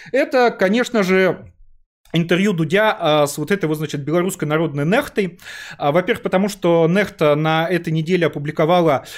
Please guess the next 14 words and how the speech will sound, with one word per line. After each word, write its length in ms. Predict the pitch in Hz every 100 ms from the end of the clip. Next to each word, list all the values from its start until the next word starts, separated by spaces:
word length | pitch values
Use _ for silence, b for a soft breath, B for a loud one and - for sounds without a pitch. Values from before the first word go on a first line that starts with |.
| B B
а, 360 | - 139 139 139
данные, 560 | 143 196 185 160 151
значит, 320 | 135 135 -
имена, 280 | 156 165 185
фамилии, 400 | 170 165 180 165
звания 440 | 143 147 180 165 147
тысячи, 380 | 208 196 151
значит, 340 | 143 139 - 127
э, 240 | 127 131 131
белорусских 640 | 139 170 170 170 139 -
коловиков, 480 | 156 151 190 330 330
которые 300 | 202 208 185
давят 280 | 180 175
протесты. 540 | 175 170 165 151 -